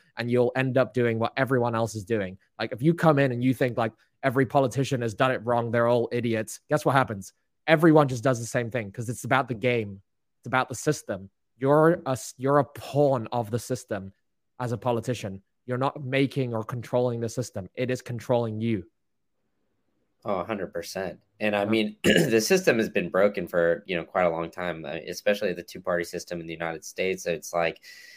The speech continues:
Speaker 2: you know, uh, the narrative, um, since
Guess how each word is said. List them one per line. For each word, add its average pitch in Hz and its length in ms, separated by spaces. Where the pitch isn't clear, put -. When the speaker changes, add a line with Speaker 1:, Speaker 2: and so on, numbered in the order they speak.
Speaker 2:
you 117 100
know, 107 100
uh, 98 440
the 120 160
narrative, 110 720
um, 92 600
since - 580